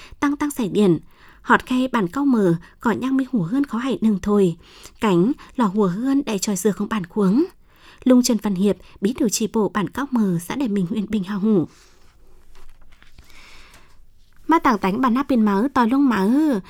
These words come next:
nhét lò, bưng ngân tiên dần đầy, khòng con dần, mỏi bì. Bưng công trình sản cần, sẽ tăng bảy ma, có trọ, lò bẹ cánh khăn chăn, tòi năm làm bị chính trị không bản na, lò dệt, song có số tang, đẩy,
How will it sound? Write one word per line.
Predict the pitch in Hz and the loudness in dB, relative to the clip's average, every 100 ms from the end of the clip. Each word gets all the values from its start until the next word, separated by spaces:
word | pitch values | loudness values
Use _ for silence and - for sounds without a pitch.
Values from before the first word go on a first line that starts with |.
| - - | -16 -4
nhét | 294 269 | -2 0
lò, | 233 202 | 2 2
bưng | 180 262 | 0 0
ngân | 285 285 | 0 0
tiên | 294 | -2
dần | 254 190 | -2 -4
đầy, | 202 190 165 - | -2 0 0 -2
khòng | 233 202 | -2 -2
con | 226 285 - | -2 -6 -2
dần, | 214 185 185 175 - - | 0 2 0 -4 -10 -2
mỏi | 226 190 | 0 0
bì. | 214 208 190 - - - - - - | 0 2 0 -2 -20 -20 -20 -20 -4
Bưng | 294 | 0
công | 285 214 | 2 0
trình | 247 202 | 0 -2
sản | 220 175 | -2 -2
cần, | 220 180 | 0 0
sẽ | - | 0
tăng | 277 - | -6 -4
bảy | 190 | -4
ma, | - 262 277 | -2 -2 -2
có | 240 | -4
trọ, | 196 226 214 | -6 -6 -6
lò | 220 - | -6 -6
bẹ | 214 | -6
cánh | 196 269 | -6 -6
khăn | 262 - | -6 -4
chăn, | 240 233 190 - - - | 0 0 0 -4 -20 -4
tòi | 240 | 0
năm | 269 302 | 2 2
làm | 208 | 0
bị | 208 185 | 0 -2
chính | 202 247 | -2 -2
trị | 262 | -2
không | 185 202 | -4 -4
bản | 208 190 | -4 -4
na, | 220 262 277 277 - - - - | -2 0 0 -2 -6 -20 -20 -4
lò | 247 208 | 0 0
dệt, | 247 220 | 0 0
song | - 226 208 | 0 -4 -2
có | 208 | -4
số | - 196 | -2 -4
tang, | 196 285 294 294 285 _ _ - | -2 -2 0 0 -2 _ _ -8
đẩy, | 233 226 185 | -2 0 0